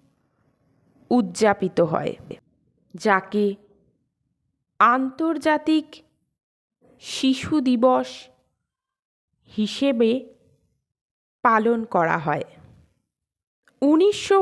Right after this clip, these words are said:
ঊনষাট সালের বিশে নভেম্বর জাতিসংঘ সাধারণ পরিষদ কর্তৃক শিশু অধিকারের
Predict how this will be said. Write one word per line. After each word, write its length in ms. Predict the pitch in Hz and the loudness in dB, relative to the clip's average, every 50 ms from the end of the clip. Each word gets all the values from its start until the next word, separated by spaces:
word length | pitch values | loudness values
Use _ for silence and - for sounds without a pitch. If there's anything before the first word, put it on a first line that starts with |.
| 381 - | 2 2
ঊনষাট 580 | 254 262 254 269 294 294 - - 330 311 311 - | 0 0 2 2 0 0 0 -2 -2 -2 -2 -4
সালের 440 | - - - 330 311 302 320 330 320 - - _ _ _ _ _ _ _ _ _ _ _ _ _ _ _ _ | -6 -2 0 2 2 4 2 0 -2 -6 -12 _ _ _ _ _ _ _ _ _ _ _ _ _ _ _ _
বিশে 580 | 202 175 180 220 247 262 262 262 - - 302 302 294 277 | -14 -6 0 2 2 2 2 0 -4 -4 -2 0 0 2
নভেম্বর 640 | 240 196 175 170 196 254 277 269 254 220 185 175 202 - - - _ _ _ _ _ _ _ _ _ _ _ _ _ _ _ _ _ _ _ _ _ _ _ _ _ _ _ _ _ _ _ _ _ _ _ _ _ _ _ - | 2 2 2 2 2 2 2 2 2 2 2 0 -2 -4 -10 -20 _ _ _ _ _ _ _ _ _ _ _ _ _ _ _ _ _ _ _ _ _ _ _ _ _ _ _ _ _ _ _ _ _ _ _ _ _ _ _ -20
জাতিসংঘ 920 | 165 - 226 208 202 196 196 - 262 277 - - 311 302 294 285 277 262 - 285 294 294 294 - _ _ _ _ _ _ _ _ _ - | -8 0 2 2 2 2 0 -2 -4 -4 -4 -2 0 0 0 0 -2 -2 0 0 0 0 -2 -8 _ _ _ _ _ _ _ _ _ -20
সাধারণ 680 | - - 247 208 190 180 190 208 233 240 262 277 294 294 285 - | -6 -2 0 2 2 0 -2 -4 -4 -2 -2 -2 -4 -4 -4 0
পরিষদ 560 | - 220 208 214 220 220 - - 277 277 277 - - - - | 2 2 2 2 0 -4 -2 0 0 0 0 -2 -6 -8 -2
কর্তৃক 600 | - 190 180 180 180 - - 254 240 208 202 - - - _ _ _ _ _ _ _ _ _ _ _ _ _ _ _ _ _ _ _ _ _ _ _ _ _ _ _ _ _ _ _ _ _ _ _ _ _ _ _ _ _ _ _ _ _ _ _ _ _ _ _ _ _ _ _ _ _ _ _ _ _ _ _ _ - | 0 2 2 0 -2 -4 -2 0 0 0 -2 -4 -12 -20 _ _ _ _ _ _ _ _ _ _ _ _ _ _ _ _ _ _ _ _ _ _ _ _ _ _ _ _ _ _ _ _ _ _ _ _ _ _ _ _ _ _ _ _ _ _ _ _ _ _ _ _ _ _ _ _ _ _ _ _ _ _ _ _ -18
শিশু 520 | - - - - 285 285 285 - - 339 339 381 - - | -16 -6 -2 0 0 0 0 0 0 2 2 0 0 2
অধিকারের 720 | 208 214 214 208 233 262 254 - 302 294 285 294 294 277 | 2 2 2 2 0 -2 0 0 0 2 2 2 0 -2